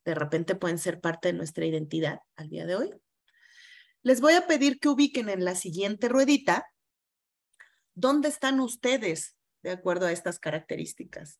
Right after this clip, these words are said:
Si estamos en un lugar arriba o hasta ese extremo arriba, o estamos más en medio, o estamos más en medio abajo, o en el extremo abajo. Y les voy a agregar, ubiquen, ubiquemos también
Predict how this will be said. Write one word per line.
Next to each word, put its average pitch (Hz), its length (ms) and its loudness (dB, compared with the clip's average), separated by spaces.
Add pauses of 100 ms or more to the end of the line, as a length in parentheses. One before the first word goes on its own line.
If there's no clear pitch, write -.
Si - 160 -6
estamos 185 480 -4
en 175 120 -6
un 170 120 -6
lugar 160 420 0
arriba 254 720 4
o 151 120 -6
hasta 156 260 -8
ese 156 120 -8
extremo 214 480 2
arriba, 233 500 4 (440)
o 160 80 0
estamos 156 420 -2
más 147 200 -2
en 170 140 -2
medio, 302 500 8
o 175 140 0
estamos 165 440 -8
más 156 220 -4
en 165 140 -8
medio 160 260 -4
abajo, 185 380 0
o 160 140 -2
en 160 120 -6
el 147 140 -2
extremo 156 440 -6
abajo. 247 280 -4 (1120)
Y 247 80 2
les 277 180 8
voy 294 160 10
a 311 80 10
agregar, 294 480 4 (1160)
ubiquen, 269 680 2
ubiquemos 214 600 -2
también 240 600 4